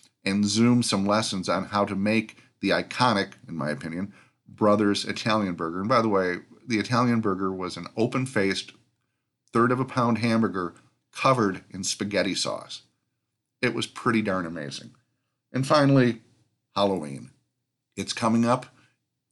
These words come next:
Maybe this is your opportunity to honor or recognize or acknowledge Halloween, and you go back to old costumes, costumes that, you know, your mother made for you when you were eight years old, and you look back now and you go, "Yeah, she did a good job." It's better than anything my,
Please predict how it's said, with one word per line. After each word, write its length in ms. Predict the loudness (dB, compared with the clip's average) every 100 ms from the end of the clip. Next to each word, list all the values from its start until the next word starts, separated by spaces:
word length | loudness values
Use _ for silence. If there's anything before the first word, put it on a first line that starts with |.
| _
Maybe 180 | 0 2
this 180 | 2 2
is 120 | 2
your 120 | 4
opportunity 680 | 4 4 0 0 0 2 0
to 260 | 0 0 0
honor 340 | -2 0 0
or 180 | 0 0
recognize 680 | -2 -2 -4 -4 -6 -6 -4
or 100 | -6
acknowledge 460 | -6 -6 -4 -4
Halloween, 540 | -4 -4 -4 -2 -4 -8 -20 _ -6
and 140 | -2
you 80 | 0
go 180 | 2 2
back 420 | 2 -2 -4 -6
to 360 | -6 -4 -4 -10 _
old 280 | -4 -4 -4
costumes, 560 | -4 -4 -6 -10 -12
costumes 560 | -8 -6 -4 -6 -6 -4
that, 200 | -4 -6 -10 -20 _ _
you 120 | -6
know, 220 | -4 -4
your 160 | -4 -4
mother 300 | -2 0 0
made 300 | 0 -2 -4
for 140 | -6
you 180 | -6 -6
when 160 | -6 -6
you 80 | -4
were 160 | -4
eight 160 | -4 -6
years 220 | -6 -2
old, 200 | 0 0
and 100 | -2
you 60 | -4
look 180 | -6
back 280 | -6 -6 -6
now 220 | -8 -4
and 80 | -6
you 60 | -4
go, 160 | -6 -4
"Yeah, 160 | -6
she 140 | -6 -4
did 140 | -2
a 40 | -2
good 160 | -4
job." 380 | -2 -4 -4 -10 _ _ _ _ -10
It's 120 | -2
better 260 | 2 4
than 160 | 2 0
anything 600 | 0 -2 -2 -4 -6 -8
my, 220 | -6 -6